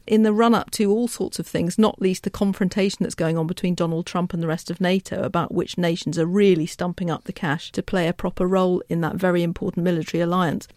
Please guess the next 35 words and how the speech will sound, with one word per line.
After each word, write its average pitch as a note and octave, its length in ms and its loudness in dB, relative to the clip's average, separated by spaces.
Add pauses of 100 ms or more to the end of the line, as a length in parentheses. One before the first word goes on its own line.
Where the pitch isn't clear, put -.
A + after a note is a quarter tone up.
And A3+ 180 4 (140)
Britain's C4+ 360 2
sense - 440 2
of G#3 100 2
itself G3 640 0
is - 120 -6
very F#3+ 360 4
caught F#3 380 -2
up - 160 -4
with E3 100 -2
its - 160 -4
armed E3 300 -2
services D#3+ 560 -4
as E3+ 160 -6
well. E3 320 -2 (160)
Obviously, G3 360 0
for - 120 -10
the - 80 -10
Conservative G#3 760 -2
Party's - 400 -8
brand, D3+ 720 -2
it's F#3 180 -2
crucial. - 580 -4 (100)
So G3+ 340 6
it's A3+ 240 0
unfortunate A3+ 800 4
for F#3 80 0
Missus F3 300 -4
May D#3+ 240 -2
that - 180 -6
this F3 220 -4
was F3+ 120 -6
leaked, F3 360 -2
I - 100 -6
think. - 320 -10